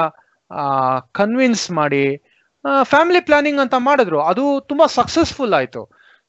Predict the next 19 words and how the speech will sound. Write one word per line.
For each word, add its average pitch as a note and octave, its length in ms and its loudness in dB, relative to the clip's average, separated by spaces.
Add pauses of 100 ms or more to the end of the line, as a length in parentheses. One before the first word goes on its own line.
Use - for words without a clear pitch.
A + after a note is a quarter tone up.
(120)
So, C#4+ 340 6 (220)
ಆಮ್, E3+ 720 -4 (600)
ಯಾವ್ದು C4+ 760 4
ಸರಿಗೆ A#3+ 720 -2
ನಡೀತಾ G#3 400 0
ಇದೆಯಲ್ಲೋ, C3+ 500 -4
ನಮ್ D3 180 -6
ಮಾರ್ಕೆಟಿಂಗ್ G#3 560 0
ಅಲ್ಲೂ G#3+ 300 -2
we D#3 360 -8
have D#3+ 240 -2
this - 440 -16
proverb E3 400 2
that D3 200 -4
says, F3+ 280 -2
"If G#3 140 -8
it F#3+ 100 0
is D3 100 -4
not E3+ 220 4